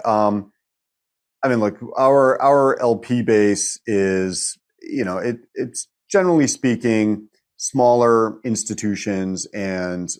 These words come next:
ultra high net worth, um, individuals. And the, the reality is with activist short selling,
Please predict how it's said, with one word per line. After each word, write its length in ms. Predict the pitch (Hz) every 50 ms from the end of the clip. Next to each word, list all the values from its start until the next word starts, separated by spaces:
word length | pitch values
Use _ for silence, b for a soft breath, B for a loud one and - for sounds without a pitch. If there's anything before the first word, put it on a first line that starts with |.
| _ _ _
ultra 280 | 113 113 107 - 110 92
high 180 | 101 98 92
net 240 | 90 90 87 85 -
worth, 420 | 92 95 90 90 90 87 - - - -
um, 260 | 90 87 87 87 -
individuals. 760 | - 104 92 85 76 92 - - - 50 50 - - - - _ _ _ _ _ _ _ _ _ -
And 240 | 104 101 101 104 104
the, 320 | 113 110 107 110 - - 143
the 100 | 147 135
reality 540 | 135 165 190 190 185 190 180 160 139 135 135
is 160 | 123 101 104
with 140 | 110 110 -
activist 380 | 90 110 110 - 104 101 95
short 300 | - - 120 117 113 113
selling, 520 | - - 110 98 98 95 92 90 90 87